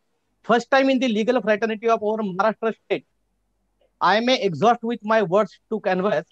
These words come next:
his quality at this podium. I take this opportunity over to introduce Honorable Sri S Nagamuthu sir.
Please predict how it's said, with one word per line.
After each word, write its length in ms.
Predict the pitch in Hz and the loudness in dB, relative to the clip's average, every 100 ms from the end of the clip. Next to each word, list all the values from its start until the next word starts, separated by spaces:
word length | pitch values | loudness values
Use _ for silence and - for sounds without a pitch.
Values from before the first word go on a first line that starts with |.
| _ _ | _ _
his 140 | - - | -14 -14
quality 560 | _ 208 233 - 262 - | _ -2 -2 -2 -6 -2
at 200 | 190 156 | -4 -4
this 140 | 202 | -8
podium. 460 | - 185 190 147 - _ _ _ _ _ _ _ - | -6 -6 -4 -6 -10 _ _ _ _ _ _ _ -4
I 160 | 185 233 | 0 0
take 320 | 254 262 190 | 0 0 0
this 180 | 233 - | -4 -2
opportunity 800 | 180 185 233 233 240 233 247 254 - _ _ - | -4 0 -2 -2 -6 -4 -6 -6 -12 _ _ -4
over 240 | 180 226 | 2 2
to 100 | 233 233 | 2 -4
introduce 580 | 190 180 247 220 175 - _ _ _ _ _ | -4 -2 0 0 -4 -10 _ _ _ _ _
Honorable 640 | 156 220 233 240 254 254 - _ _ _ _ | -2 0 0 2 0 -2 -8 _ _ _ _
Sri 320 | 233 247 - | -4 -4 -2
S 240 | 220 240 | 0 0
Nagamuthu 640 | 208 208 208 202 190 208 196 | 0 -4 0 -2 -2 -6 -2
sir. 160 | 147 | -4